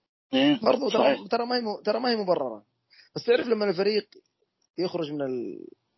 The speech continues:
Speaker 2: يخرج من النص ويكون مضغوط في النتيجة
Speaker 1: في
Speaker 2: و-،
Speaker 1: ضغط، في ضغط على
Speaker 2: خلاص.
Speaker 1: اللاعبين، كان في آخر الوقت كان في ضغط على اللاعبين.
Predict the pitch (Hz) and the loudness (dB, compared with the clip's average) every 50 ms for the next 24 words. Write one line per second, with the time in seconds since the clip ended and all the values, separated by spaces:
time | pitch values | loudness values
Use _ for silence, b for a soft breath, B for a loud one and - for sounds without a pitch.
0 | _ _ _ _ _ _ _ - 160 180 - 196 190 180 165 160 147 143 139 139 | _ _ _ _ _ _ _ -2 -2 0 0 2 0 0 0 0 0 0 0 0
1 | 139 147 151 143 - - - - 131 127 123 - - 165 160 156 143 135 131 151 | 2 2 2 2 0 -8 -10 -10 -8 -8 -8 -6 -6 -4 -2 -2 -2 0 0 0
2 | 165 160 156 - - - 151 139 135 131 131 - 147 147 147 127 123 131 123 120 | 2 2 0 -2 -4 -6 -6 -4 -4 -4 -4 -2 0 0 0 0 0 0 0 4
3 | 117 233 240 - - 190 196 - - - - - - 202 196 190 208 202 - - | 6 6 6 8 8 6 4 4 0 -10 -10 -4 0 0 2 4 4 2 2 4
4 | 180 165 156 156 160 156 151 160 175 165 143 143 135 165 165 - - 175 185 180 | 6 6 8 8 8 8 6 6 4 2 2 4 0 0 0 0 0 -2 -2 0
5 | - 175 165 156 160 185 180 - - - - - 180 175 165 156 - 160 147 156 | 2 2 2 4 6 4 4 2 0 -10 -6 0 0 0 0 2 2 2 4 4
6 | 180 160 - - 117 117 113 110 110 110 110 107 104 107 107 | 2 0 0 -2 0 0 2 2 4 4 2 2 0 -2 -2